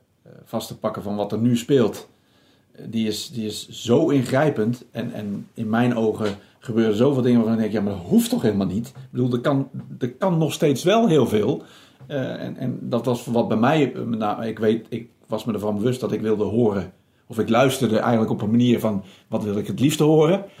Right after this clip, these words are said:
Nou, dat kreeg ik keurig bediend, hè? Want, eh, de, de uitspraak van, eh, eh, maak, eh, niet normaal wat niet normaal is.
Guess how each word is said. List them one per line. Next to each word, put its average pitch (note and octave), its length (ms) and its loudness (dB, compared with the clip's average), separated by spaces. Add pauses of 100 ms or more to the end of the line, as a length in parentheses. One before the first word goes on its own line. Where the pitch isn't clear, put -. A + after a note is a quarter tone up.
(100)
Nou, C3+ 180 -2
dat A2 200 -10
kreeg B2 240 2
ik A#2 60 -8
keurig C#3+ 260 2
bediend, D#3 400 2 (180)
hè? D#3+ 220 -2 (480)
Want, A#2 360 -2
eh, A2 160 2
de, A2 320 2
de - 100 4
uitspraak A#2+ 440 2
van, A2+ 300 -2
eh, G#2+ 540 -2
eh, B2 60 -8 (280)
maak, A#2 400 -2
eh, A2 280 0 (160)
niet C3 200 -2
normaal A#2+ 380 2
wat G#2+ 160 0
niet B2 120 0
normaal G#2+ 340 -2
is. - 360 -2